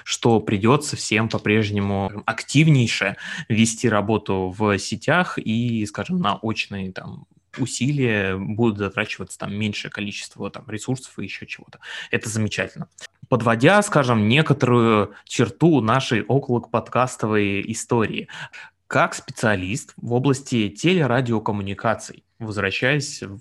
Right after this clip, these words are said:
определенной степени к началу нашему, что бы вы, возможно, порекомендовали сотрудникам музеев,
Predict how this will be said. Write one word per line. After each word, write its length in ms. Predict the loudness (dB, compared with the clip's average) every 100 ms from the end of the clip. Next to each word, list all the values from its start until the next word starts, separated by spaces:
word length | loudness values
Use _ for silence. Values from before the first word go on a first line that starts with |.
| -18
определенной 360 | -10 -6 -6 -8
степени 480 | -10 -12 _ -16 -16
к 80 | -8
началу 440 | -8 -6 -8 -8 -14 -20 -18
нашему, 380 | -18 -16 -20 -18 -16 -14 -16 _ _ -12
что 240 | -4 0 2
бы 100 | 4
вы, 140 | 6
возможно, 500 | 4 4 2 2 0
порекомендовали 1160 | -2 -4 -4 -2 -2 0 0 2 2 2 -2 -10 _
сотрудникам 840 | -8 -6 -2 -2 -2 -4 -8 -10 -10
музеев, 720 | -8 -6 -2 -2 -2 -6 -12